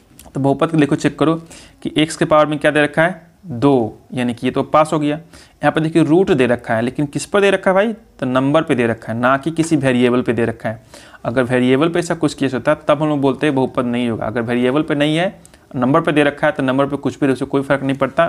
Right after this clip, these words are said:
और यही आपका आंसर होगा, बहुपद यही है। क्योंकि इसमें देखिएगा कि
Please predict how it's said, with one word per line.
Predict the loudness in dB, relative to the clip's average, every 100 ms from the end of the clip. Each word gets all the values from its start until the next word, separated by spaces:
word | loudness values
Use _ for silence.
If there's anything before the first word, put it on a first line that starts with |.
| -2
और | -6
यही | -2 0
आपका | -2 0
आंसर | -2 -2
होगा, | -2 0 0
बहुपद | 0 -2 -2 0
यही | 0 0
है। | -2 -8 -20 -20 -20 -8
क्योंकि | -2
इसमें | 0 0
देखिएगा | 0 2 0 0 -6
कि | -12